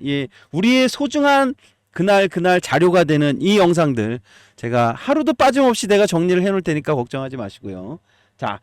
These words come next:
오늘은요, 우리 두산 에너빌리티의 반등 시그널의 실체를 제가 좀 하나하나 공유를 해드리면서요. 자, 우리 주주분들이라면,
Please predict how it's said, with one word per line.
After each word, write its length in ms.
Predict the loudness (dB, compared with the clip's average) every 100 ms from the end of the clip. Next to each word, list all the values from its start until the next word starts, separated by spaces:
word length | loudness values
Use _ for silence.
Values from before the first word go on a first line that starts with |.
| _
오늘은요, 640 | 0 4 4 4 0 -2 -8 _ -8
우리 200 | -6 -6
두산 420 | -6 -2 -2 -2
에너빌리티의 960 | -2 -2 -2 -4 -6 -6 -2 -2 -2 -6 _ -18
반등 400 | -8 -6 -2 -2
시그널의 500 | -4 -6 -4 -4 -4
실체를 420 | -6 -6 -4 -2
제가 340 | -4 -2 -2 -4 _ _
좀 120 | -6
하나하나 420 | -2 0 2 2 0
공유를 420 | -2 -6 -4 -4
해드리면서요. 840 | -6 -6 -6 -6 -6 -8 -8 -10 -16 _ _ _ _
자, 340 | -12 -8 -8 -4
우리 260 | -2 -2
주주분들이라면, 1120 | -2 -4 -4 -2 0 0 0 0 0 -2 -6